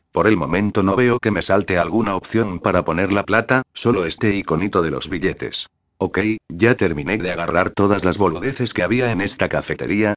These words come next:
la mayoría de las cosas que agarré eran electrónicos y botellitas, perfecto para construir más bombas, acá tengo que avanzar agachado, lo estoy haciendo a toda marcha,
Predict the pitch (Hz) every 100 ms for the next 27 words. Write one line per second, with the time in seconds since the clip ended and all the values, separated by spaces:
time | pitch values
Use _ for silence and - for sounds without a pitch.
0 | - 92 95 92 95 143 127 110 87 -
1 | 120 123 - 107 80 85 80 98 113 107
2 | 101 98 117 143 131 87 - 98 85 82
3 | 104 82 - 113 110 - - 113 87 120
4 | 120 - 110 107 98 107 90 90 92 101
5 | 85 98 82 107 120 117 - - 95 92
6 | 123 120 123 117 - 107 104 101 110 110
7 | 95 65 107 107 110 - 87 95 87 127
8 | 135 127 117 110 90 98 - 104 107 95
9 | 104 - 104